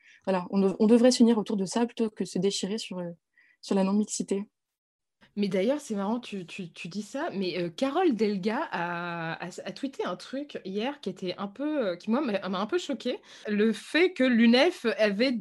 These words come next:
Speaker 2: effectivement des dérives racistes ou je ne sais plus, enfin, je me souviens plus exactement, mais il faut qu'on le retrouve et je vais le retrouver. Je te laisse la parole, Claire, sur, euh, ce sujet. Mais j'ai été très choquée de cette réaction et je, pendant que tu parles, Claire, je vais, je vais aller diguer pour, euh, choper le tweet de Delga.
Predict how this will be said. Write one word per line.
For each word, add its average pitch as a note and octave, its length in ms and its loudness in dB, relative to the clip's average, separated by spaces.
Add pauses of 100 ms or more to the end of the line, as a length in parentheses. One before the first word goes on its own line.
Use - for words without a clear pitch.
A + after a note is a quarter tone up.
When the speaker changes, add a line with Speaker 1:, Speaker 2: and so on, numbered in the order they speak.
Speaker 2:
effectivement A3 500 0
des A3 200 2
dérives A3 440 4
racistes C4+ 680 2
ou G#3+ 120 -2
je G3+ 120 -2
ne A3 80 4
sais G#3 180 -2
plus, A3 180 -2
enfin, B3+ 140 -2
je G#3 120 -2
me G#3+ 80 -2
souviens A3 280 -2
plus C#4+ 120 0
exactement, A#3+ 480 0
mais B3 120 -2
il A3+ 80 -4
faut A3+ 120 -10
qu'on B3+ 100 0
le A#3 60 2
retrouve A#3 340 0 (320)
et G3 80 -4
je G3 60 -2
vais A#3 40 2
le G#3+ 60 2
retrouver. A3+ 360 0
Je A3+ 60 -8
te - 80 0
laisse G#3+ 200 0
la G#3+ 80 0
parole, G#3+ 320 0
Claire, A#3 260 0 (300)
sur, G3+ 240 -4
euh, F3+ 120 4
ce G#3 280 -6
sujet. A3 340 0
Mais C#4 100 2
j'ai A3+ 120 2
été A#3 160 0
très E4+ 180 2
choquée D4+ 320 0
de - 60 -10
cette A#3+ 100 -6
réaction D4+ 400 -4
et G#3+ 140 0
je, F#3+ 240 -2
pendant A#3+ 280 -2
que A3+ 60 -4
tu G#3+ 140 -8
parles, C4+ 220 0
Claire, B3 200 -2
je G3 80 -6
vais, F3+ 220 -2
je F3 60 -6
vais G3 80 0
aller F#3+ 120 0
diguer G3+ 320 0
pour, F#3+ 260 -2
euh, E3 380 2
choper G#3 300 -2
le F3+ 80 -8
tweet G3 260 -4
de D#3+ 320 -4
Delga. F3 480 -2